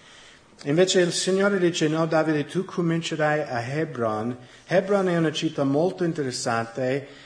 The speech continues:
che va indietro a Genesi capitolo tredici, perché Hebron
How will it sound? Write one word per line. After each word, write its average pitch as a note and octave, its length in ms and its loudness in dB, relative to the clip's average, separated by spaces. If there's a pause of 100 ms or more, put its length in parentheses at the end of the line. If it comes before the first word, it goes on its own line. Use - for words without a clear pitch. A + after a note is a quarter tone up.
(160)
che C#3+ 180 4
va D#3+ 200 8
indietro F3 600 4
a C3+ 140 4
Genesi D#3+ 600 4
capitolo D#3 560 -2
tredici, D3+ 1000 0 (1300)
perché C#3 480 0
Hebron D3 680 2